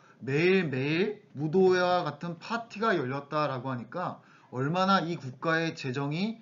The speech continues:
막강했고 국가를 통치하는 왕의 힘이 강했는지를 우리가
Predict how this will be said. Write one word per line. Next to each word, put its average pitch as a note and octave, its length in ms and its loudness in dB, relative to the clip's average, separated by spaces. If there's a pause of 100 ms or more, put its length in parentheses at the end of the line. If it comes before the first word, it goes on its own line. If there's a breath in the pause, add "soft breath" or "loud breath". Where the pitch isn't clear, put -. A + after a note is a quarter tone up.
(160 loud breath)
막강했고 D#3+ 1080 -2 (220 loud breath)
국가를 F3+ 680 4
통치하는 G3 720 0 (240 loud breath)
왕의 C#3 440 2
힘이 F#3+ 380 -4
강했는지를 E3 720 4
우리가 C3+ 460 -2